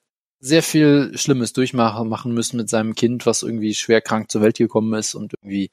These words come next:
hat es einen Hirntumor oder irgendwie sowas, glaub ich, dass er irgendwie ständig operiert werden musste und ständig auf der Intensivstation war und so.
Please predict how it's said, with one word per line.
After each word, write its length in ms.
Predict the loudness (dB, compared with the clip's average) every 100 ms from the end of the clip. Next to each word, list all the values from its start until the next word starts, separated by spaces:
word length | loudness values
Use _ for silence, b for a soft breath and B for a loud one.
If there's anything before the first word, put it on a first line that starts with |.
| b _ _ _ _
hat 120 | -8 -6
es 140 | -6
einen 100 | -8
Hirntumor 680 | -8 -8 -6 -2 0 2 4
oder 240 | 2 0 _
irgendwie 380 | -2 0 0 -2
sowas, 340 | 0 2 2
glaub 160 | 0 0
ich, 60 |
dass 180 | -2 -2
er 60 | -2
irgendwie 140 | -2
ständig 320 | -2 -2 -2
operiert 360 | -4 -2 0 2
werden 220 | 0 0
musste 240 | -2 -4 -4
und 120 | -2
ständig 260 | -2 0 -2
auf 100 | -2
der 120 | -4
Intensivstation 800 | -4 -2 -4 -2 -4 -2 -4 -2
war 120 | -2
und 100 | -2
so. 240 | 0 -2